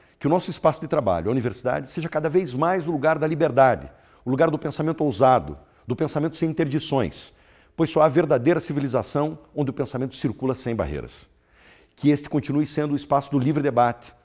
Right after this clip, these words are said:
da força do argumento, e nunca da força pura e simples. Que seja o lugar da reflexão sobre nossas mazelas, nossas doenças e nossos problemas, e que se jogue aqui luz sobre eles. Que nosso lugar de trabalho seja o bastião contra retrocessos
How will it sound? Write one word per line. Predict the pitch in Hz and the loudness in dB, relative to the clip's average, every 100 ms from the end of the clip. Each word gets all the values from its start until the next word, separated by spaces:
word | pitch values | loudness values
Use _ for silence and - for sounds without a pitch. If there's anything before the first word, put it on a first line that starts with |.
| _ _ _ | _ _ _
da | 120 139 | 0 0
força | - 160 170 135 | 4 6 6 4
do | 120 | 0
argumento, | 104 87 76 - - | 0 -4 -6 -14 -2
e | 151 | 2
nunca | 175 165 | 2 0
da | 127 110 | 0 -2
força | - 139 131 117 | 2 4 4 -2
pura | 117 | -6
e | 101 | -6
simples. | 85 67 58 - - _ _ _ - _ | -6 -10 -14 -20 -20 _ _ _ -20 _
Que | 117 | -10
seja | - 147 143 | -2 2 2
o | |
lugar | 117 131 135 | 6 6 6
da | 123 | 2
reflexão | 135 139 127 139 | -2 -2 -4 -4
sobre | 131 120 | -4 -4
nossas | 123 123 123 | -4 -4 -2
mazelas, | 123 98 131 127 76 - - | -2 2 4 4 2 -8 -8
nossas | 117 143 113 | -4 -4 2
doenças | 127 147 151 143 | 2 2 0 -4
e | 139 | -2
nossos | 131 - | -4 -6
problemas, | - 135 120 123 69 - - _ - - | -4 0 2 2 0 -10 -20 _ -20 -16
e | |
que | 113 | -6
se | 160 | -2
jogue | 131 151 139 | 2 2 0
aqui | - 160 165 - - | -4 -8 -8 -10 -2
luz | 139 185 | 0 0
sobre | - 104 82 69 | -2 -6 -4 -6
eles. | 58 - - _ _ _ _ _ _ | -8 -16 -20 _ _ _ _ _ _
Que | - 147 | -2 2
nosso | 151 170 - 147 | 4 4 0 0
lugar | 123 120 175 170 | 2 4 4 4
de | 165 | 0
trabalho | 139 143 160 156 | 0 2 0 -2
seja | - 160 | -2 -2
o | 160 | 0
bastião | 151 - 165 170 | -2 0 -2 0
contra | 170 - | -2 -2
retrocessos | 147 160 135 - 180 185 - 190 - | -2 -2 -4 2 2 2 -4 -10 -12